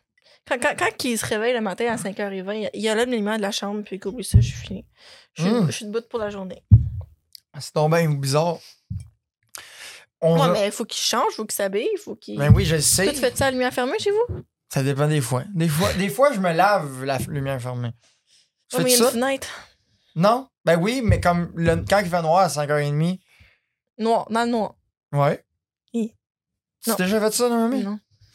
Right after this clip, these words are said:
Speaker 2: On salue-tu notre invité?
Speaker 1: On salue notre invité. Présente-nous-la, Nick.
Speaker 2: C'est Brianne.
Speaker 1: Brianne.
Speaker 2: Une amie,
Speaker 1: <laughs>
Speaker 2: quelqu'un qu'on a rencontré au secondaire.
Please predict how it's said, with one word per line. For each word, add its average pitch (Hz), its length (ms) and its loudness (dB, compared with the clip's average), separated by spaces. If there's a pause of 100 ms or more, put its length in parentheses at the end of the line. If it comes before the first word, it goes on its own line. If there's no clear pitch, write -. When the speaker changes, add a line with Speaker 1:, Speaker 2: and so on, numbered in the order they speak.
(800)
Speaker 2:
On 160 100 4
salue-tu 175 580 2
notre 165 240 2
invité? 160 520 0
Speaker 1:
On 233 80 -8
salue 240 240 -6
notre 262 160 -10
invité. 214 220 -4
Présente-nous-la, 262 560 -2
Nick. 220 160 -6 (440)
Speaker 2:
C'est - 400 2
Brianne. 147 840 2
Speaker 1:
Brianne. 440 520 0
Speaker 2:
Une 175 140 4
amie, 247 340 2 (200)
Speaker 1:
<laughs> - 400 -10
Speaker 2:
quelqu'un 165 260 0
qu'on 196 140 2
a 156 40 2
rencontré 151 340 2
au 180 60 0
secondaire. 147 540 2